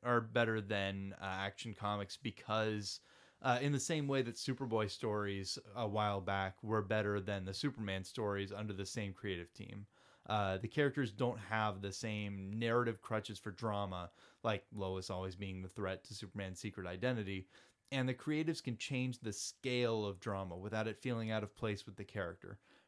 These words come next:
There can be more easy whimsy with Supergirl. Uh, there's plenty of whimsy in Superman's stories in this era, but we come into Superman stories kind of expecting drama and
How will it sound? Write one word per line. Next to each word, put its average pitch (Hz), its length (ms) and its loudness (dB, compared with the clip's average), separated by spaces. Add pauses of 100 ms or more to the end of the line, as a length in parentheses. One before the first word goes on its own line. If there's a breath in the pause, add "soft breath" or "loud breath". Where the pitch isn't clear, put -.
There 113 100 -2
can 123 140 0
be 123 80 4
more 127 280 4
easy 120 300 2
whimsy 107 560 0
with 90 160 -6
Supergirl. 98 720 -4 (420 soft breath)
Uh, 98 320 2
there's 117 180 2
plenty 220 260 2
of 214 60 0
whimsy 190 340 6
in 160 100 2
Superman's 170 420 0
stories 135 400 4
in 107 60 -2
this 98 180 -2
era, 101 220 2
but 117 320 0 (400)
we 131 320 4
come 156 240 2
into 143 200 2
Superman 127 500 0
stories 113 420 2
kind 123 220 -2
of 110 80 0
expecting 104 1000 -2
drama 110 640 2
and 87 100 -10